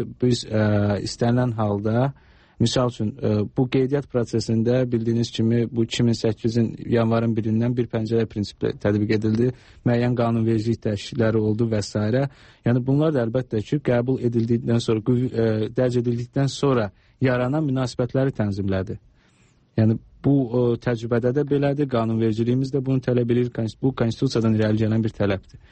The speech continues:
Yəni, ə, söhbət yeni yaradılacaq, belə deyək,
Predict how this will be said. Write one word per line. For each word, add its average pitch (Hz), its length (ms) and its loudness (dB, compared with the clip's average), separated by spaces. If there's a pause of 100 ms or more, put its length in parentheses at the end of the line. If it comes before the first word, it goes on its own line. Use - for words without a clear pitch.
(280)
Yəni, 110 300 2
ə, 110 240 -2 (160)
söhbət 117 580 -2 (160)
yeni 120 300 2
yaradılacaq, 110 720 0 (520)
belə 104 220 -2
deyək, 95 240 -4